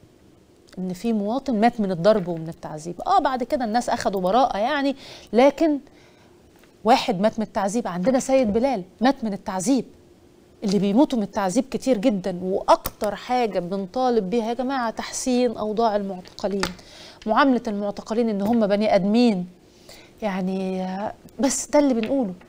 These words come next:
أنا فاكرة إن كنت اتكلمت عن شاب اللي لقوه في الصرف الصحي بعد ما ضربوه وعذبوه، مات في إيديهم، رموه في الشاب، اسمه مينا، مينا شاب مسيحي، رموه في الصرف الصحي عشان يداروا على الموضوع، واكتشفوها برضو.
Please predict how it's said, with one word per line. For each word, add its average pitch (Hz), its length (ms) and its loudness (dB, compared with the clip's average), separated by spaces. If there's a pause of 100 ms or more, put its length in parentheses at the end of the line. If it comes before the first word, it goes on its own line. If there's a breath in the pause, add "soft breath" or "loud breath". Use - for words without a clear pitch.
(320 loud breath)
أنا 214 100 0
فاكرة 320 280 2
إن 214 120 0
كنت - 200 -10
اتكلمت 247 420 -4
عن 208 160 -8
شاب 233 320 -2
اللي 190 120 -4
لقوه 196 160 0
في 247 100 -8
الصرف 226 320 -4
الصحي - 580 -4
بعد 202 260 4
ما 190 100 2
ضربوه 180 360 4
وعذبوه، 180 460 2
مات 240 220 2
في - 100 -2
إيديهم، 214 400 0
رموه 294 380 8 (360 loud breath)
في 254 80 4
الشاب، 269 280 4
اسمه 294 300 6
مينا، 294 340 8 (560)
مينا 247 280 4
شاب 240 320 4
مسيحي، 233 480 0
رموه 302 360 6
في 285 80 0
الصرف 320 340 2
الصحي - 380 -4
عشان 285 200 0
يداروا 285 340 4
على 220 120 -8
الموضوع، 226 420 -8
واكتشفوها 294 800 -2
برضو. 233 300 -2